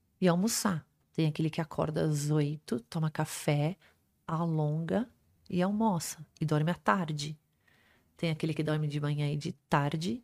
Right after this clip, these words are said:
E tem aquele que só dorme à tarde. Tem o que não dorme à tarde, senão ele joga lento.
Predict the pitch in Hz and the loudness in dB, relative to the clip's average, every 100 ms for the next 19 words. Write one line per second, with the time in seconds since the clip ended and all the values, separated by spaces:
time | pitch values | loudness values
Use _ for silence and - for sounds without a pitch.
0 | - 196 185 165 - 175 - - 185 160 | 0 2 2 0 -2 -4 0 0 2 4
1 | 165 190 208 240 - - _ _ _ _ | 4 4 2 0 -2 -14 _ _ _ _
2 | _ _ - - - 208 151 - 143 _ | _ _ -4 4 4 4 0 -4 -12 _
3 | _ - 156 - 156 156 196 226 220 226 | _ 0 0 0 0 0 2 2 4 2
4 | 226 190 208 202 214 220 214 220 226 240 | 4 2 2 2 2 2 2 2 4 2
5 | 190 - 147 | 0 -2 -4